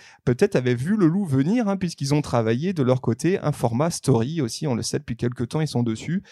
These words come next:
Euh, concrètement, ByteDance envisage de lancer sa diffusion musicale dès le mois prochain, donc, euh, courant décembre, euh, initialement sur des marchés émergents. On parle de l'Inde,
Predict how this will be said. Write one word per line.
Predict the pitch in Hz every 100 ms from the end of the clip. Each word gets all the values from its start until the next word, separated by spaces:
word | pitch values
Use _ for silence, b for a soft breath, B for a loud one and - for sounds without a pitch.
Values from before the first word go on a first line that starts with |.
| B B -
Euh, | 123 123 120 120 120 120 120
concrètement, | 123 170 147 160 196
ByteDance | 147 139 139 185 -
envisage | 156 147 160 175
de | 135 160 156 -
lancer | 147 143 - 175
sa | - 170
diffusion | 156 151 143 147
musicale | 139 127 147 175 147
dès | 160
le | 196 131
mois | 143 196
prochain, | - 156 - 214
donc, | 170 135 127
euh, | 123 117
courant | 131 147 143
décembre, | 117 - 156 175 - B B B
euh, | 113 117 117 113 113
initialement | 151 156 147 147 139 143
sur | - 123
des | 120
marchés | 120 - 117 -
émergents. | 143 113 104 139 170
On | 135
parle | 120 110
de | 107
l'Inde, | 110 156 180